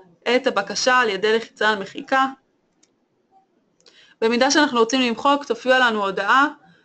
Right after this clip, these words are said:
"האם אתה בטוח שברצונך למחוק את החוזה האישי?" במידה ונרצה לבטל בקשה, יש להזין הערה,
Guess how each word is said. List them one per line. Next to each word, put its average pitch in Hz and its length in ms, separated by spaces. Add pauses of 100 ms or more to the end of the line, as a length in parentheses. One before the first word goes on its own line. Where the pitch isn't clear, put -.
(120)
"האם 233 200
אתה 269 140
בטוח 294 440
שברצונך 233 600
למחוק 240 360
את 240 100
החוזה 214 400
האישי?" 277 540 (2500)
במידה 240 320
ונרצה 240 440
לבטל 240 500
בקשה, 269 320
יש 214 280
להזין 202 400
הערה, 202 400